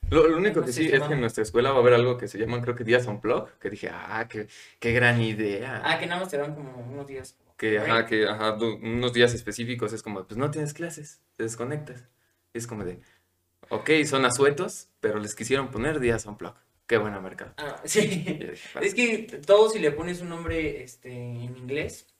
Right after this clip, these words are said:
Speaker 1: sonamos perro.
Speaker 2: Sí, completamente.
Speaker 1: Nosotros estábamos a dos de ponerles Tontery. Ah, ¿cómo se dice?
Speaker 2: No tengo la
Speaker 1: No sé
Speaker 2: menor
Speaker 1: cómo
Speaker 2: idea
Speaker 1: se
Speaker 2: de
Speaker 1: diga
Speaker 2: cómo
Speaker 1: ni
Speaker 2: se diga
Speaker 1: domicilio
Speaker 2: tonterías.
Speaker 1: ni tontería.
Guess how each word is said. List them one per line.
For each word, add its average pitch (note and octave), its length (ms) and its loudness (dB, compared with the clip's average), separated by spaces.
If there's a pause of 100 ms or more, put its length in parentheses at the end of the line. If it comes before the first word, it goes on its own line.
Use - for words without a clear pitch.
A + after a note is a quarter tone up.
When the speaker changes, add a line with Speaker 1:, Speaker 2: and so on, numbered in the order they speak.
(260)
Speaker 1:
sonamos B2+ 360 -10
perro. G#2 180 -12 (480)
Speaker 2:
Sí, B2+ 60 6 (420)
completamente. A2+ 540 2
Speaker 1:
Nosotros G#3 320 0
estábamos G#3 360 2
a D#3+ 40 2
dos D#3+ 180 0
de E3 60 -8
ponerles D3+ 840 -4 (1000)
Tontery. F#3 1040 -6 (640)
Ah, - 200 -16 (160)
¿cómo F3 120 -12
se F3+ 80 -10 (500)
dice? A2+ 160 -6
Speaker 2:
No A#2 160 2
tengo B2+ 200 0
la A2 80 4
Speaker 1:
No - 100 2
sé A2+ 140 4
Speaker 2:
menor A#2+ 100 4
Speaker 1:
cómo A#2 100 4
Speaker 2:
idea A2+ 100 10
Speaker 1:
se - 60 8
Speaker 2:
de A2+ 80 6
Speaker 1:
diga A2 40 4
Speaker 2:
cómo A#2 200 4
Speaker 1:
ni A2+ 40 0
Speaker 2:
se - 40 6
diga A2+ 140 10
Speaker 1:
domicilio A2+ 260 2
Speaker 2:
tonterías. G#2 260 2
Speaker 1:
ni D#3+ 100 0
tontería. D3+ 640 -4